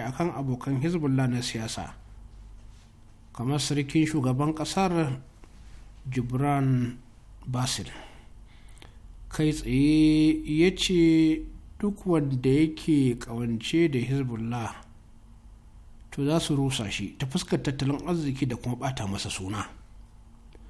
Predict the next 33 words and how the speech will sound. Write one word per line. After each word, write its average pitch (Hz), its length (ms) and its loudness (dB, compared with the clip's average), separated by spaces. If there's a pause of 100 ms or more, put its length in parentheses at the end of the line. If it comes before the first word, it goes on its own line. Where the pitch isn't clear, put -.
(520)
Dangane 160 420 6
da 262 80 4
yadda 190 260 6
za 208 220 6
su 175 600 4
kada 196 360 2
Hezbollah 175 680 2
a 135 60 -2
zaben 160 840 0
da 110 320 -8 (220)
aka 147 260 -2
yi, 117 220 -4 (260)
tsohon 160 480 2
mataimakin 165 880 4
ministan 190 480 2
harkokin 160 520 -2
wajen 147 300 0
ƙasar 170 300 -6
Amurka 151 380 -2
ya 127 220 0
ce 131 320 -2 (840)
sun 196 300 2
yi 220 60 6
la'akari 131 680 0
da 113 100 -4
zaben 120 440 0
da 151 140 0
aka 147 200 -2
yi 139 180 2
a 120 100 -8
ƙasar - 300 -6
ta 135 120 -2
Lebanon 120 400 -2